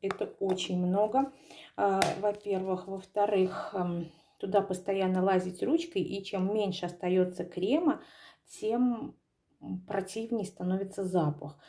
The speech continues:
Так он неплохо достаточно питал кожу рук. Я не скажу, что на очень долго, там на полдня, нет, на часочек, может быть. Но это неплохо для относительно бюджетного крема. Вот.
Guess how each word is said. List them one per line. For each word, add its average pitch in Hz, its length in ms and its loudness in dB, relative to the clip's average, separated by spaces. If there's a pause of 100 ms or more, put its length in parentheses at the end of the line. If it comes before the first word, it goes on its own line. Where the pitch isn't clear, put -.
(280)
Так 370 240 4
он 226 120 4
неплохо 247 460 4
достаточно 185 720 -4
питал 180 480 2
кожу 180 340 2
рук. 330 440 6
Я 202 180 -2
не 202 100 -4
скажу, 190 340 -4
что 190 200 -8
на 185 260 0
очень 180 480 2
долго, 214 380 4
там 175 180 -4
на 170 100 0
полдня, 180 460 0
нет, 180 240 0
на 170 280 -2 (380)
часочек, 240 600 -2
может 180 260 -2
быть. 170 160 -6
Но 185 80 0
это 254 180 0
неплохо 175 720 -2
для 170 400 0 (760)
относительно 185 580 -6
бюджетного 165 540 0
крема. 302 380 4 (580)
Вот. 175 340 6